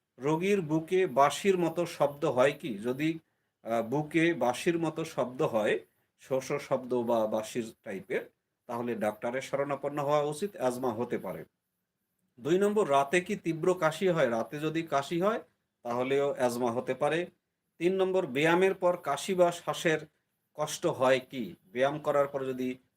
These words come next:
কাশি হয় বা শ্বাসকষ্ট হয় তাহলেও হতে পারে। চার হলো বায়ুবাহিত অ্যালার্জেন, অর্থাৎ বাতাসের থেকে উত্তেজকের সংস্পর্শে রোগী কি কাশি বা শ্বাসকষ্ট অনুভব করে? পাঁচ, রোগীর কখনো ঠান্ডা লাগলে ভালো হতে কি দশ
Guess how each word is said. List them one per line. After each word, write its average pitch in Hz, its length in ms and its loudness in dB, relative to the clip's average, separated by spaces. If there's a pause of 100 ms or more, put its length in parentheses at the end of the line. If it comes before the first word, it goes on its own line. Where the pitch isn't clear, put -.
কাশি 123 340 -4
হয় 139 200 6
বা 120 100 0
শ্বাসকষ্ট - 580 -8
হয় 196 200 -2
তাহলেও 107 520 -4
হতে 110 240 -8
পারে। 135 240 -2 (520)
চার 156 220 4
হলো 180 200 4 (200)
বায়ুবাহিত 165 880 6
অ্যালার্জেন, 143 800 0
অর্থাৎ 120 340 -6
বাতাসের 139 560 -2 (120)
থেকে 123 340 -8 (460)
উত্তেজকের 196 640 -2
সংস্পর্শে 170 720 0
রোগী 151 300 -2
কি 165 160 -6
কাশি 131 420 -4
বা 160 140 0
শ্বাসকষ্ট 160 600 -10
অনুভব 165 360 -2 (120)
করে? 202 280 -6 (1120)
পাঁচ, 165 220 2 (120)
রোগীর 165 440 2
কখনো 185 360 2
ঠান্ডা 170 380 2
লাগলে 175 320 4
ভালো 156 320 2
হতে 170 220 0
কি 180 140 -6
দশ 139 260 4